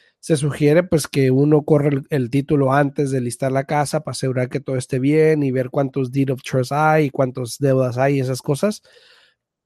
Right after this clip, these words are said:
Pero, por lo general, un vendedor, bueno, anteriormente, anteriormente no sabían. Hoy en día están, yo creo, un poquito más educados.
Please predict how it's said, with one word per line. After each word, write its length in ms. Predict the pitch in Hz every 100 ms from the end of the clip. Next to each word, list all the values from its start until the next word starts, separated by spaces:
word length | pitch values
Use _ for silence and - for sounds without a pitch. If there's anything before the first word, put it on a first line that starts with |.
| _ -
Pero, 640 | 180 180 175 185 226 - _ _ _ _ -
por 220 | 156 156
lo 100 | 156
general, 380 | - 139 139 220
un 120 | 269
vendedor, 300 | 254 214 180
bueno, 300 | 180 156 - _ _ _ _ _ -
anteriormente, 1200 | 160 160 147 151 143 147 147 165 196 180 110 - _ _ _ _ _ _ _ _ _ - -
anteriormente 520 | - 147 151 160 170 185
no 140 | 170
sabían. 460 | 170 160 214 151 - - - - _ _ _ _ _
Hoy 260 | 208 247 302
en 120 | 277
día 180 | 233 226
están, 220 | 226 185
yo 140 | 202
creo, 100 | 185
un 80 | 165
poquito 320 | 160 160 175
más 260 | 151 131 127
educados. 760 | 127 131 185 175 113 123 -